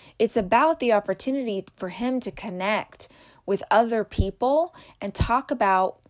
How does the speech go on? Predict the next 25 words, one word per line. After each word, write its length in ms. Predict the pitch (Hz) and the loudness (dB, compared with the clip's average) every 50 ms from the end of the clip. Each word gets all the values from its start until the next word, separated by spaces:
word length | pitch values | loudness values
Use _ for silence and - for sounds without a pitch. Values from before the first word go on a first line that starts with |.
| _ _ _ _ _ _ _ _ _ _ - | _ _ _ _ _ _ _ _ _ _ -4
being 260 | - 208 247 277 277 | -2 2 2 2 2
a 40 | 285 | 0
dad, 640 | 262 - 226 226 262 311 320 269 - 117 135 - - | 0 2 2 2 2 0 0 -2 -2 -2 -4 -6 -4
talk 220 | - 214 240 254 | -2 -2 -2 -2
about 320 | - 277 247 220 175 170 160 | -2 0 0 0 0 -2 -4
being 240 | 233 254 277 285 | -2 0 0 -2
a 60 | 285 254 | -2 -4
husband, 500 | 208 226 254 294 294 269 254 214 180 - | -4 -4 -4 -4 -4 -6 -8 -8 -8 -8
talk 240 | - - 247 269 | -8 -8 -6 -4
about 240 | 311 311 277 226 196 | -2 -2 -2 -2 -2
being 180 | - 262 262 269 | -2 -2 -2 -2
a 60 | 254 | -4
C 440 | 226 - - 254 233 240 208 202 202 | -4 -6 -8 -8 -8 -8 -4 -2 0
E 20 | 190 | 2
O, 260 | 208 233 254 214 165 | 4 4 4 2 0
talk 240 | 160 208 208 208 - | -2 -2 -6 -6 -2
about 240 | 269 262 226 185 | 0 0 0 0
being 200 | - 226 233 247 | 0 -2 -2 -2
an 80 | 233 202 | -2 -4
entrepreneur, 840 | 202 202 202 196 - - - 190 180 180 185 208 233 220 185 160 151 - - - - - | -4 -4 -4 -4 -6 -10 -10 -8 -8 -6 -4 -2 0 0 0 0 -2 -6 -14 -20 -20 -18
have 200 | - - 262 277 | -10 -6 -4 -2
a 60 | 294 294 | -2 -2
chance 460 | 285 - - - 247 277 294 294 - | -4 -4 -8 -6 -6 -6 -6 -6 -8
to 80 | 262 | -10
connect 580 | 233 - - 202 190 180 185 202 220 226 - - | -10 -8 -8 -8 -8 -6 -4 -2 -2 -4 -4 -6